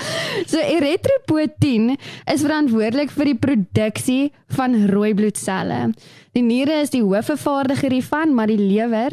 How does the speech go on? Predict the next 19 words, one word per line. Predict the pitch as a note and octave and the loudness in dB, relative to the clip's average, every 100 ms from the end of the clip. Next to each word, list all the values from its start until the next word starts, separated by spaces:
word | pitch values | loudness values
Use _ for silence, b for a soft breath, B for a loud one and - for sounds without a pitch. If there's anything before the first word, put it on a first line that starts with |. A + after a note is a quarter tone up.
| E4 | -6
speel | - - A#3 A3+ | -10 -4 -2 -2
ook | - D#4 - | -2 -2 0
hier | F#3 F3 | 0 0
'n | E3+ | -2
rol. | - - A3+ - _ _ _ _ | -4 -6 -8 -12 _ _ _ _
Dan | G#3+ G#3+ G3+ | -2 0 2
renien | G3 B3 F4 B3+ G3+ C#4+ F4 _ - | 2 2 2 2 2 0 -2 _ -14
speel | - C#4 B3+ | -6 -2 0
'n | A#3+ | 0
rol | G#3+ G#3+ A#3 | 2 2 2
in | |
die | A#3 | 2
liggaam | G#3 G3+ A3+ A#3 | 0 0 0 0
se | A3+ C#4 C#4+ | 0 -2 -2
bloeddruk, | - B3+ E4+ G#3 D#3+ - - _ | 0 2 2 0 -2 -8 -14 _
limf | G#3 A3 A#3 C#4 - | 0 0 0 -2 -2
en | A3 A3+ | -2 0
interstisiële | A#3+ A#3 B3 - A3 G#3+ A#3 G3 A3 | 0 0 -2 -2 -4 -2 0 0 0
vloeistof. | E4+ F4 - - - | 0 0 -2 -8 -10